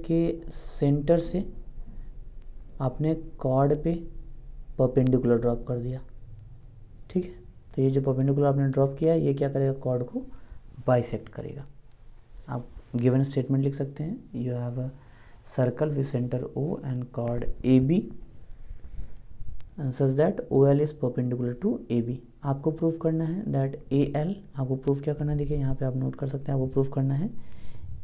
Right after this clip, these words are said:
A L is equals to बी एल, ये आपको proof करना है।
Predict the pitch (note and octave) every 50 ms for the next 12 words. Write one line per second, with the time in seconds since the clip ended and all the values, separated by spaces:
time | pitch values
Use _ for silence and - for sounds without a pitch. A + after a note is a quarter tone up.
0 | - - C3+ C#3+ C#3 C#3 - D3 D3+ D#3 F#3+ G#3 - - - - - - - -
1 | - - - - - C#3 C3 B2+ C3 B2+ C3 - C3+ B2+ B2 - - - D#3+ E3
2 | A3 B3 B3 A#3 - - C#3 B2+ B2+ A#2 - - C3 B2 A#2+ - - - C#3+ D3+
3 | D#3+ D3 C#3 - C3 B2+ - B2 A#2+ - - C3+ B2+ B2+ C3